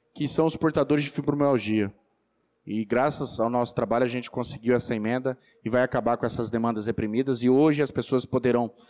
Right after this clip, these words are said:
ter a sua consulta, depois terão posteriormente o seu lado e depois poderão fazer a sua carteirinha, porque nós criamos um projeto de lei que dá prioridade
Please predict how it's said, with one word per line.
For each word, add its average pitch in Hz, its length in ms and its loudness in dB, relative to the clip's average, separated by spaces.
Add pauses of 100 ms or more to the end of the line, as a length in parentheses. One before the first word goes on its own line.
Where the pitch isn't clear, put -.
(160)
ter 131 80 2
a 123 60 4
sua 127 200 0
consulta, 143 540 0
depois 131 340 2
terão 123 340 2 (260)
posteriormente 135 680 2
o 127 40 -6
seu 170 200 2
lado 160 400 2 (220)
e 196 60 -4
depois 180 380 4
poderão 156 360 2
fazer 143 260 0
a 139 60 4
sua 139 180 0
carteirinha, 135 540 2
porque 151 180 -2
nós 143 180 0
criamos 135 300 -2
um 135 80 -2
projeto 123 420 0
de 135 80 -4
lei 127 180 2
que 139 100 -8
dá 127 160 0
prioridade 131 720 2